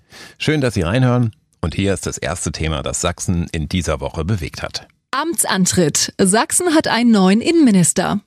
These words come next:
Speaker 1: Armin Schuster heißt er, ist sechzig Jahre alt und seit Montag im Amt. Schuster folgt auf Roland Wöller,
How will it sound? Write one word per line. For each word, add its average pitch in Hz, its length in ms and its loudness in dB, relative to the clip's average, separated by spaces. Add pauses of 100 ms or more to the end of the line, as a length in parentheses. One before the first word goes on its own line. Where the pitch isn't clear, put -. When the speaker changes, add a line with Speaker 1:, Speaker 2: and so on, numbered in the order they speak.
(140)
Speaker 1:
Armin 131 400 4
Schuster 120 560 -2
heißt 69 300 -2
er, 151 280 0 (140)
ist - 180 -4
sechzig 143 380 -2
Jahre 104 320 0
alt 107 420 -2
und 113 140 0
seit 92 160 0
Montag 82 520 0
im 98 160 -2
Amt. - 320 -12 (220)
Schuster 165 460 0
folgt 135 340 -2
auf 120 180 -2
Roland 104 380 0
Wöller, 80 260 -4